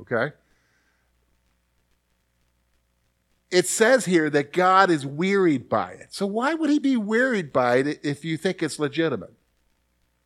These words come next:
Think about that one for a moment. Why would he be wearied by what appears to be legitimate?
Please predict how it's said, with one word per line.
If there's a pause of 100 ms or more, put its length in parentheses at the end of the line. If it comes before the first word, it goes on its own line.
(1040)
Think
about
that
one
for
a
moment.
Why
would
he
be
wearied
by (880)
what
appears
to
be
legitimate?